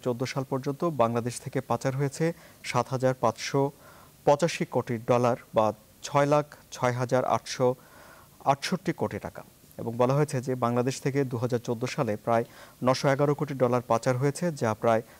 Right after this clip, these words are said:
বাহাত্তর হাজার আটশো বাহাত্তর কোটি টাকা। এবং দু হাজার চোদ্দ সালে পাচার হওয়া অর্থ চলতি অর্থ বছরের পরিবহন, শিক্ষা, স্বাস্থ্য, বিদ্যুৎ, কৃষি ও পানি সম্পদ খাতের উন্নয়ন বাজেটের সমান। আজ আমাদের আলোচনার বিষয় টাকা পাচার।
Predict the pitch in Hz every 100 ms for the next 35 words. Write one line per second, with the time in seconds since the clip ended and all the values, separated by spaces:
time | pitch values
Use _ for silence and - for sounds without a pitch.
0 | - - 147 135 - 143 139 143 143 -
1 | 120 - - 143 139 - - - 127 127
2 | 143 - 127 104 92 85 - - - -
3 | - - - 143 143 143 175 165 160 156
4 | 175 - 180 175 139 147 139 151 - 120
5 | - 170 180 143 120 127 120 - 120 -
6 | 120 117 131 131 139 143 160 - 123 -
7 | 143 - 120 - 135 120 113 127 151 -
8 | 131 123 170 - 110 113 113 - 117 -
9 | - 117 160 - - - - 127 117 113
10 | 95 - - - 110 92 - - - -
11 | 107 113 113 117 110 110 120 123 120 -
12 | 170 - - - 117 110 101 110 147